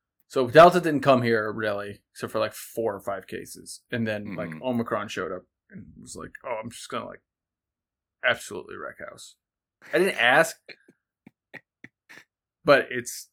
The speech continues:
Speaker 1: I obviously had Omicron.
Speaker 2: Uh-huh.
Speaker 1: There's no question.
Speaker 2: So what's, which one's after Omicron?
Speaker 1: None.
Speaker 2: Is there a name for it?
Speaker 1: Omicron's,
Speaker 2: None?
Speaker 1: I don't, no, not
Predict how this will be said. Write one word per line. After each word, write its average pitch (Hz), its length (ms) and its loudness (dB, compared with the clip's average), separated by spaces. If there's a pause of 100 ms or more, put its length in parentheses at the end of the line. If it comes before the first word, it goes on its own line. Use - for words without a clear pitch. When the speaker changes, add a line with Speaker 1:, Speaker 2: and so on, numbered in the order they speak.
Speaker 1:
I 113 160 -2
obviously - 460 -8
had - 100 -10
Omicron. - 440 -20 (500)
Speaker 2:
Uh-huh. 90 260 -10
Speaker 1:
There's - 140 -16
no 117 140 -6
question. 135 280 -4
Speaker 2:
So 123 60 -8
what's, 151 200 -6 (340)
which 139 200 -10
one's 165 180 -4
after 107 400 -14
Omicron? 90 520 -20 (640)
Speaker 1:
None. 202 220 6
Speaker 2:
Is 196 40 -6
there 185 80 -10 (100)
a 92 40 -14
name 95 200 -12
for - 80 -2
it? 160 40 4
Speaker 1:
Omicron's, 160 400 6
Speaker 2:
None? 160 140 -6
Speaker 1:
I 135 40 -4
don't, 160 340 -8
no, 175 240 2
not 127 80 -6